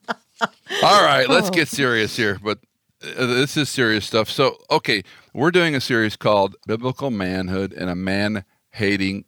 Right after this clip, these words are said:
Speaker 1: Culture. And that might be a little bit of an overstatement, but this is a huge issue. And I so appreciate you coming on, not only as a person that knows these issues, but from your perspective as a very strong, very accomplished woman.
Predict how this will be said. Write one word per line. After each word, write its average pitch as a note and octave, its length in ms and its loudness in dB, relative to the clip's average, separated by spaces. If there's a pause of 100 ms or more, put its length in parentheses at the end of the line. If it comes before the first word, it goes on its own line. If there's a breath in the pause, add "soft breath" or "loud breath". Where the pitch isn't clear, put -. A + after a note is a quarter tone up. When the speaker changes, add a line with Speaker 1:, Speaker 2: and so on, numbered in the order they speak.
Speaker 1:
Culture. F2+ 500 -2
And G#2+ 140 -2
that F#3+ 200 0
might B2+ 300 -2
be A2 160 -4
a G#2 60 0
little F#2+ 240 -2
bit F#2 280 -4
of E2+ 160 -8
an F2 80 -6
overstatement, F2+ 760 -4 (560 loud breath)
but B2 360 0 (360 loud breath)
this A#2+ 340 0
is A2+ 140 -6
a F#2+ 80 -6 (260)
huge - 640 -6
issue. G2 360 -2 (320 loud breath)
And A2+ 160 0
I A2 160 4
so E3 320 0
appreciate C#3 380 -4
you A#2+ 120 -4
coming A2+ 360 -4
on, G2+ 320 -2
not G#2+ 180 0
only G#2+ 240 -2 (280 loud breath)
as G2+ 480 0
a - 120 -4
person G#2+ 380 -4
that E2 120 -8
knows G#2 280 0
these F2+ 180 -6
issues, F2+ 280 -8
but G2 260 -2
from E3 260 -2
your F3 180 4
perspective C3 680 -4
as G2+ 160 -2
a F#2+ 60 -4
very A#2+ 340 -2
strong, G2 840 0 (300 loud breath)
very G#2 220 0
accomplished G#2+ 680 -2
woman. B2 560 0